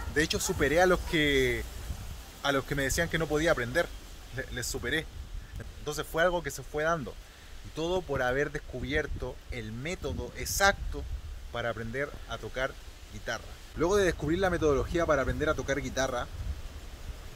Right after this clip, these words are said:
todo se volvió mucho más fácil y fluido. Y ahora pienso, miro hacia atrás y digo, si hubiese conocido esa metodología,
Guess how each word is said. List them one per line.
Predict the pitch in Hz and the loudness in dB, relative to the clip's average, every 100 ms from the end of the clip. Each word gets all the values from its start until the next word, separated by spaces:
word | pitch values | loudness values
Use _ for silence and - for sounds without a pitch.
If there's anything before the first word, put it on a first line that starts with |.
| - - - - - | -12 -10 -12 -8 0
todo | 143 | 2
se | 143 | 2
volvió | 139 127 113 139 147 - | 2 0 4 4 4 2
mucho | 123 143 | -4 0
más | 143 | -2
fácil | - - 135 139 | 0 -2 0 -2
y | |
fluido. | 127 107 117 131 - - - - - - - - - - - - - - - | -4 -2 0 0 -2 -6 -8 -8 -8 -8 -8 -10 -10 -10 -10 -10 -8 -4 4
Y | |
ahora | 165 170 | 8 8
pienso, | 170 202 - 196 | 6 4 4 2
miro | 185 | 4
hacia | 175 143 | 4 4
atrás | 151 170 | 4 6
y | |
digo, | 165 156 139 123 - - | 6 6 4 0 -6 -6
si | - - | -4 2
hubiese | 143 220 175 - - | 4 4 2 -2 -2
conocido | 160 160 147 - 214 240 | 4 4 4 2 4 4
esa | 185 160 | 4 2
metodología, | 151 147 135 123 117 196 151 | 4 6 4 4 0 2 2